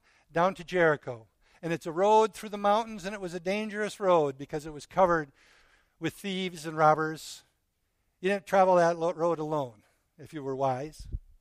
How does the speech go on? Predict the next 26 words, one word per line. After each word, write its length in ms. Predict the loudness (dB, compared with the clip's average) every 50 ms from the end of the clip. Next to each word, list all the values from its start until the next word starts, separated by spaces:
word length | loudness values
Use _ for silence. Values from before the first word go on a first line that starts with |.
| _ _ _ _ _ _ _ _ _ _ -2
And 140 | 2 4 4
it 120 | 4 2
says 280 | 2 4 4 4 4 2
there 120 | 0 0 0
was 160 | 0 -2 -2
a 40 | -2
man 280 | 0 2 2 2 2
who 80 | 0 -2
was 120 | -4 -6
traveling 400 | -2 2 4 4 6 4 2 -2
the 80 | -4 -2
road, 200 | 0 2 2 0
and 80 | 0
he 60 | -4 -8
was 140 | -8 -10
attacked 400 | -12 -6 0 2 2 2 2 _
by 140 | 2 4 4
robbers 720 | 6 8 8 8 6 6 2 -4 -8 -10 -12 -14 -16 -18 _ _ _ _ _ _ -16
and 160 | -14 -14 -10
thieves. 640 | -6 -4 -4 -2 -2 -2 -4 -6 -10 -14 -18 -20 -20 -20 _ _ _ _ _ _ _ _ -6
It 140 | -6 -6
says 260 | -2 0 0 0 0 0
they 240 | 0 0 0 -2 -6 _ _ _ _ _
stole 360 | -10 2 6 8 8 8 6
his 120 | 4 0 2
clothing. 560 | 6 8 8 8 8 6 2 -2 -4 -8